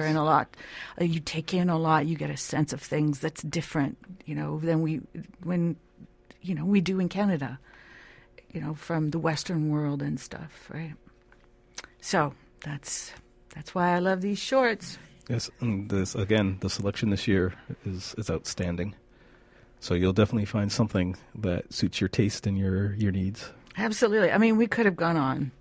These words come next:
Speaker 2: a bit <laughs> 'cause there's so many good ones, but we had to limit ourselves to these. And, um, yeah, go to tiff dot net and please, you know, try and figure out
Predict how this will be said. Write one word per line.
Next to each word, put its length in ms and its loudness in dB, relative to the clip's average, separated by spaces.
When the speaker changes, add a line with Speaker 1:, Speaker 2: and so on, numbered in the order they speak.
Speaker 2:
a 60 2
bit 200 0
<laughs> 200 4
'cause 160 6
there's 160 8
so 240 4
many 280 6
good 160 2
ones, 320 4
but 280 4
we 100 -2
had 140 2
to 100 0
limit 260 4
ourselves 500 -2
to 120 0
these. 520 4
And, 640 2
um, 440 0
yeah, 420 0
go 120 2
to 100 4
tiff 240 -6
dot 220 2
net 380 2
and 340 -4
please, 560 -6
you 120 -4
know, 160 -4
try 200 -4
and 120 0
figure 260 0
out 220 0